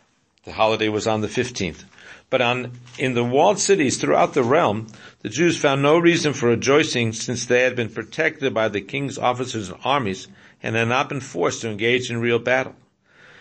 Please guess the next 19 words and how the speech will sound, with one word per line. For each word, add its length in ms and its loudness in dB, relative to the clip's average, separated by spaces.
Since 340 -2
the 80 0
satraps 580 0
and 80 -8
governors 380 -2
had 160 -4
hidden 240 -6
the 100 2
letters 360 2
out 140 0
of 100 -6
fear 240 0
of 100 -2
Mordecai, 480 0
these 280 0
Jews 220 4
were 120 0
not 180 2
aware 480 2